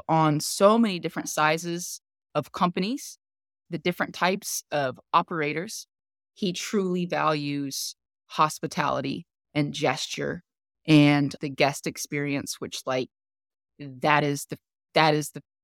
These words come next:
future. It's the has been. It needs to be the future. Airbnb came along and made everybody think they were kinda reinventing the wheel.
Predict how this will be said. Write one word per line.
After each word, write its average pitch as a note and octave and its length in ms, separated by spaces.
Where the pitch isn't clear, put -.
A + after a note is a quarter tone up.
future. E3+ 560
It's F#3 260
the E3+ 120
has F#3 320
been. E3 360
It E3+ 140
needs F3 300
to E3 100
be E3 120
the D3 100
future. D3+ 600
Airbnb D#3 640
came D3 220
along C#3+ 420
and C3+ 100
made C#3+ 280
everybody C3+ 460
think C#3+ 200
they C#3 100
were C3 80
kinda C3 240
reinventing C#3 640
the A#2+ 80
wheel. C3+ 480